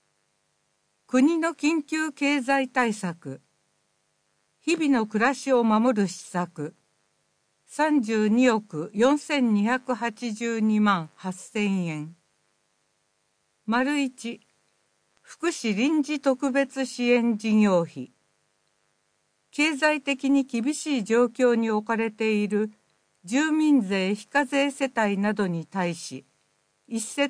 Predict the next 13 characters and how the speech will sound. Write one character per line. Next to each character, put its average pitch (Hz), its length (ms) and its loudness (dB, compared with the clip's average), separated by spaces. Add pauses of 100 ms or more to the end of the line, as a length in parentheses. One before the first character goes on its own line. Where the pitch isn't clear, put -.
帯 254 260 4
あ 240 100 -2
た 214 120 0
り 180 200 -4
十 226 240 -2
万 277 320 2
円 247 240 0
の 233 100 -2
現 226 300 0
金 220 360 -2
を 151 140 -4
給 170 300 -6
付。 147 260 -14